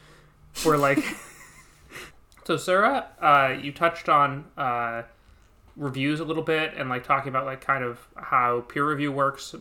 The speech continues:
but I think, uh, next up we'll have Joe talk a little bit more about where papers come from. So the process that happens before papers even get online and where you can actually find them.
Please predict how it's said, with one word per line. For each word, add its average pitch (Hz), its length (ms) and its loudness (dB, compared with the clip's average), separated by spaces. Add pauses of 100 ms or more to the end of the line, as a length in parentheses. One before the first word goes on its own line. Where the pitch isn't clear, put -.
(120)
but 123 220 -4
I 131 60 -6
think, 131 300 -8 (500)
uh, 120 220 -2
next 139 240 -6
up - 120 -8
we'll 135 100 -6
have 123 360 0
Joe 131 300 0
talk 131 280 -2
a 123 100 -12 (140)
little 196 220 2
bit 175 140 -4
more 156 140 0
about 139 240 -2
where 135 100 0
papers 135 440 -4
come 120 180 -8
from. 202 280 -4 (440)
So 120 500 -4 (160)
the 139 120 -14
process 127 540 0 (140)
that 131 120 -8
happens 123 320 -2
before 120 540 -4 (140)
papers 131 320 -6
even 123 200 -10
get 127 200 -8 (280)
online 120 540 0
and 113 220 -14
where 117 100 -6
you 113 80 -8
can 117 100 -10
actually - 300 -14
find - 280 -12
them. - 160 -14